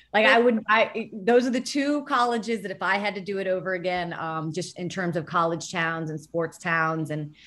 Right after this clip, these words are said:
um, I love Madison and, and I love Camp Randall. It's one of my favorite,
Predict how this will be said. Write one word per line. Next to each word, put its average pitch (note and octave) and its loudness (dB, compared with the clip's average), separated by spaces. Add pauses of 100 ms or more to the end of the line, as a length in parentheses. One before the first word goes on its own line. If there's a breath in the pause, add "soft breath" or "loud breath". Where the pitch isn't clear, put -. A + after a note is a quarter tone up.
(200 loud breath)
um, D#3 -4
I E3+ 0
love D#3+ -2
Madison D3+ -4
and, D3+ -4
and D#3+ -8
I D3+ -4
love D#3 -4
Camp D3+ -8
Randall. D3+ -2
It's C#3 -12
one D#3+ -4
of D3+ -4
my D3 -4 (340)
favorite, F#3 -2